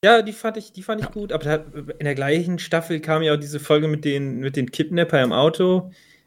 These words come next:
Speaker 1: der irgendwie mit dem Chef von Facebook reden möchte.
Speaker 2: Ja, ja, das ist dann alles
Speaker 1: War
Speaker 2: mal
Speaker 1: auch
Speaker 2: so
Speaker 1: wieder
Speaker 2: komplett.
Speaker 1: komplett generisch.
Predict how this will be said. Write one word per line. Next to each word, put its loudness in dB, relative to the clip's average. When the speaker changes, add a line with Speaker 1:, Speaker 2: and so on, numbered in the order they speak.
Speaker 1:
der 4
irgendwie 0
mit 0
dem 2
Chef 2
von 0
Facebook 0
reden 0
möchte. 0
Speaker 2:
Ja, 0
ja, -10
das -4
ist 0
dann 2
alles 4
Speaker 1:
War 4
Speaker 2:
mal 6
Speaker 1:
auch 0
Speaker 2:
so 0
Speaker 1:
wieder 4
Speaker 2:
komplett. -2
Speaker 1:
komplett 0
generisch. 2